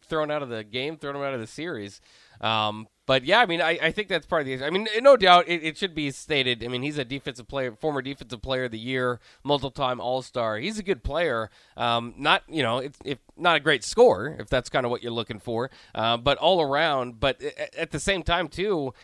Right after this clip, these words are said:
you wonder what his career would look like if he wasn't with Golden State, um, because his numbers, you know, the assist numbers, uh, pile up a lot easier when you have two of the best shooters in the game, uh, that you can get to. Um, but, you know, he's, you wonder what Golden State, too, with,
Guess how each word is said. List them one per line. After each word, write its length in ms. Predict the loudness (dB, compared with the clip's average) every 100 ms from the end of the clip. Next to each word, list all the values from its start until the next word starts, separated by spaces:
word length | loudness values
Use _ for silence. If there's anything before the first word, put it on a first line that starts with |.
| _
you 140 | -4 2
wonder 280 | 4 4 0
what 300 | 2 0 2
his 180 | -4
career 300 | -8 -2 -2
would 160 | 0 -2
look 220 | -4 -4
like 240 | -4 -4 -6
if 120 | -8
he 100 | -10
wasn't 500 | -2 -2 -2 -8 -6
with 240 | -6 -6
Golden 320 | -6 -6 -6
State, 380 | -8 -6 -6 -6 _ -8
um, 240 | -6 -6
because 260 | -6 -6 -6
his 160 | -4 -2
numbers, 380 | -2 -2 -6
you 80 | -6
know, 80 | -6
the 100 | -6
assist 360 | -8 -8 -8 -6
numbers, 380 | -6 -6 -8 -16 -20 _
uh, 160 | -6 -4
pile 320 | 0 0 2
up 140 | 0 0
a 20 |
lot 240 | 0 0
easier 320 | -2 -4 -4
when 100 | -2
you 100 | 0
have 120 | -2 -2
two 120 | -4
of 40 |
the 60 | 0
best 200 | -2 -2
shooters 300 | -8 -8 -10
in 60 |
the 80 | -12
game, 380 | -4 0 0 -2 -12 -20 -6
uh, 160 | -4
that 140 | -2 -4
you 60 |
can 160 | -8 -6
get 180 | -6 -6
to. 380 | -6 -4 -4 -6
Um, 400 | -6 -4 -6 -12 _
but, 220 | -4 -4
you 100 | -4
know, 100 | -4
he's, 340 | -2 -4 -6 -14 -20 _ _
you 120 | -2
wonder 300 | 2 4 4
what 420 | 2 -4 0 0 2
Golden 220 | -2 -2
State, 340 | -2 -2 -2
too, 180 | -4 -4
with, 240 | -4 -4